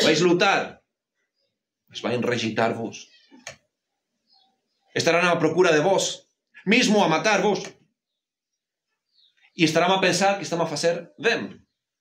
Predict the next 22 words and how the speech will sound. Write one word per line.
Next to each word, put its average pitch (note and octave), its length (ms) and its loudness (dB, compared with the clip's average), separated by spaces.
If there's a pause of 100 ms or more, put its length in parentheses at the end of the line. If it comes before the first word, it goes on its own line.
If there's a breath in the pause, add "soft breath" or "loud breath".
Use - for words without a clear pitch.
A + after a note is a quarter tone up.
(680)
E A#2 100 -4
é - 60 2
todo A2 220 0
o - 20 -2
contrario. E2 640 -4 (1600)
Hoxe, B2+ 480 0 (240)
pronto, D3 260 -8
as G#2 60 -8
palabras B2+ 320 -2
do B2+ 80 -2
Noso B2 160 -2
Señor, B2 400 -2
ás C3+ 240 0
veces, D#3 720 0 (1200)
sí, - 160 -4
estamos A#2 320 -2
a - 0 -
ver A2+ 240 0
que, G#2 320 -6
ah, - 160 -14 (160)
é C3+ 80 -8
isto. - 480 -8